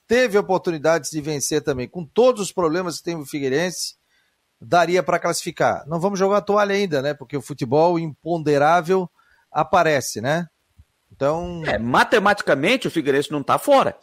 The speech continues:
Speaker 1: Sim,
Speaker 2: Matematicamente o Figueirense não tá fora. Mas é assim: o jogo contra o Ituano na próxima segunda-feira se tornou uma verdadeira Copa do Mundo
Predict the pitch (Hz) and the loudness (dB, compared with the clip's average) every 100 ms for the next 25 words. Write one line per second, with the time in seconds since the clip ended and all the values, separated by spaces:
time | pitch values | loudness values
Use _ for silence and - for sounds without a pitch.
0 | _ 170 135 101 101 - 233 196 185 - | _ -8 -6 -2 0 2 2 2 0 0
1 | 139 175 202 190 196 208 180 190 - 233 | -2 -2 0 2 0 0 -2 0 0 2
2 | 151 95 - _ _ - 123 117 127 160 | 2 0 -10 _ _ -8 -2 0 4 4
3 | 277 320 269 131 _ _ - 143 127 107 | 4 2 -2 -4 _ _ -4 -2 -2 2
4 | 160 247 269 220 220 196 190 185 165 175 | 2 4 0 0 2 2 2 0 0 2
5 | 175 156 160 170 - 160 - 160 143 - | 2 0 2 0 0 -6 -4 0 0 0
6 | 139 196 233 - 220 - 196 165 151 202 | 0 2 2 0 -6 2 2 2 2 2
7 | 226 202 214 214 165 147 220 233 - 208 | 2 0 0 2 0 2 0 -2 -2 0
8 | 233 - 277 269 220 196 196 208 262 | 0 2 0 0 -2 0 0 2 -2